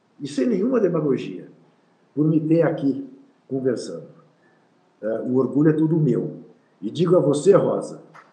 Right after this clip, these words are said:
que tantas vezes quantas vocês me chamarem pra conversar,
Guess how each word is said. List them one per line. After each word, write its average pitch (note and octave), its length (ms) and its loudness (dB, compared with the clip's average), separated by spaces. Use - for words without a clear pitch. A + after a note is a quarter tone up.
que B2+ 140 -10
tantas G#3 640 4
vezes B2+ 760 -2
quantas - 800 -2
vocês B2+ 460 -4
me B2+ 100 -8
chamarem G#2+ 540 -6
pra G#2 140 -10
conversar, G2 880 -6